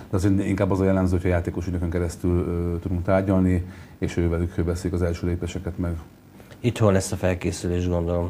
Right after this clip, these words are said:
Speaker 2: nem mentek külföldre.
Speaker 1: Hát mi nem megyünk külföldre, Reacpályán, ö, fogunk készülni. Tudni kell azt, hogy tavaly december környékén egy szenzációs minőségű műfős pályát kaptunk,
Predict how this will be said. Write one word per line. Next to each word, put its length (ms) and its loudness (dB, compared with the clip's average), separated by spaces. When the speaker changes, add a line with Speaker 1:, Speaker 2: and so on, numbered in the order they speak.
Speaker 2:
nem 160 0
mentek 340 -6
külföldre. 540 -6
Speaker 1:
Hát 160 -6
mi 80 -2
nem 140 0
megyünk 240 0
külföldre, 540 4
Reacpályán, 640 2
ö, 160 4
fogunk 180 0
készülni. 640 4
Tudni 240 2
kell 160 4
azt, 160 2
hogy 120 0
tavaly 440 4
december 580 0
környékén 760 2
egy 200 2
szenzációs 580 2
minőségű 400 2
műfős 380 2
pályát 280 0
kaptunk, 520 6